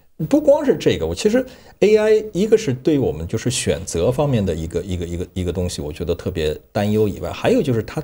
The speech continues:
对我们社会结构可能会造成很大的一个，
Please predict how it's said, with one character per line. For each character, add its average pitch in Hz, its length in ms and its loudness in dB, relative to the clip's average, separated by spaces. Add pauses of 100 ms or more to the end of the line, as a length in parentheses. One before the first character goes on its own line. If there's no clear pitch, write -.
对 202 160 2
我 85 160 -2
们 78 120 -10
社 - 260 0
会 151 180 -2
结 95 360 -2
构 - 240 0 (440)
可 98 120 -2
能 78 100 -2
会 95 160 -4
造 92 160 -4
成 92 160 -6
很 80 200 -10
大 143 260 -8
的 101 80 -4
一 76 120 -10
个， - 220 -12